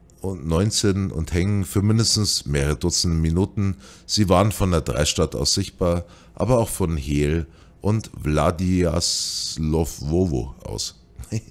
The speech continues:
Ich bin kein Pole. Ich hoffe, ich habe das richtig ausgesprochen. Wir haben die Marine,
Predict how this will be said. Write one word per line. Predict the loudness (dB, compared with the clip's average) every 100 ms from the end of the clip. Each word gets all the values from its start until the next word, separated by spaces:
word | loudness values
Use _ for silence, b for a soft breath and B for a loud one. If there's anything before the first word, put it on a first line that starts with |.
| -10
Ich | -8
bin | -6 -2
kein | -2 0
Pole. | 2 2 2 B B B B 0
Ich | 0
hoffe, | 2 2 0 0
ich | 0
habe | 2
das | 2 0
richtig | 0 -2 -4
ausgesprochen. | -2 -4 -6 -4 -4 -2 -4 B B B B
Wir | 6 6
haben | 8
die | 8
Marine, | 6 6 4 6 4 2